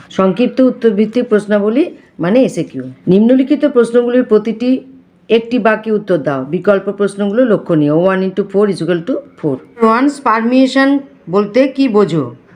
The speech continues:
যে পদ্ধতিতে সার্টোলি কোষ থেকে পরিণত স্পারমাটোজোয়া সেমিনিফেরাস টিউবুলে আসে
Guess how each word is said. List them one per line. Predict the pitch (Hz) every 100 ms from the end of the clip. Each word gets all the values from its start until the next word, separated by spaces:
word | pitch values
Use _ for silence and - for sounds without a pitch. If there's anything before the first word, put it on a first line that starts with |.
| - _ _ _ _
যে | 127 190 240 202
পদ্ধতিতে | 190 180 220 226 175 139
সার্টোলি | 131 - 165 160 214 240
কোষ | 240 226 226
থেকে | 226 226 240 277 - - _
পরিণত | 180 185 185 185
স্পারমাটোজোয়া | 220 214 175 170 175 170 202 202 226 277 - -
সেমিনিফেরাস | - 190 202 240 247 240 240 233 233
টিউবুলে | 196 175 202 208 294 - - _ _ _
আসে | - 151 - 190 170 120